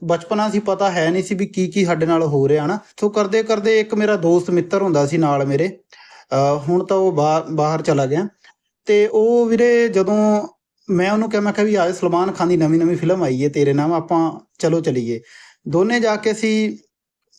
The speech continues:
ਨਾਈ ਦੇ ਕੋਲ ਚਲੇ ਗਏ ਤੇ ਜਿਵੇਂ ਵੀ ਜਾ ਕੇ ਅਸੀਂ ਕੇਸ, ਉਹਨਾਂ ਸੇਮ ਉਹਦੇ ਵਰਗੀ ਕਟਿੰਗ ਕਰਾ ਲਈ। ਪਰ ਜਦੋਂ ਸ਼-, ਘਰ ਸ਼ਾਮ ਨੂੰ ਆਏ ਤਾਂ ਮਾਂ ਬਹੁਤ ਜ਼ਿਆਦਾ ਨਾਰਾਜ਼ ਹੋਈ,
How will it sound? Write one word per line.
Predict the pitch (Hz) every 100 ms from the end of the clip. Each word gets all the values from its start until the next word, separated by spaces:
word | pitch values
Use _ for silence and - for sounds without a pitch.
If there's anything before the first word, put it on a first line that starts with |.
| 160
ਨਾਈ | 156 156 175
ਦੇ | 175 180
ਕੋਲ | 185 185
ਚਲੇ | 160 143
ਗਏ | 151 240 - _ - _ _ -
ਤੇ | 160 147 143
ਜਿਵੇਂ | 135 175 208
ਵੀ | 208
ਜਾ | 190 180
ਕੇ | 180 190
ਅਸੀਂ | 175
ਕੇਸ, | - 165 165 165
ਉਹਨਾਂ | 170 165 180 185
ਸੇਮ | - 180 185
ਉਹਦੇ | 185 190
ਵਰਗੀ | 180 165
ਕਟਿੰਗ | 175 160 160 160
ਕਰਾ | 139 135
ਲਈ। | 151
ਪਰ | 170 180
ਜਦੋਂ | 180 180
ਸ਼-, | -
ਘਰ | - 196 170 151
ਸ਼ਾਮ | 180 175 185
ਨੂੰ | 180
ਆਏ | 147 143 143 - - _ _ _ _ _ -
ਤਾਂ | 208
ਮਾਂ | 208 185 208 214
ਬਹੁਤ | 196 202 202
ਜ਼ਿਆਦਾ | 185 175
ਨਾਰਾਜ਼ | 160 135 127 131
ਹੋਈ, | 131 117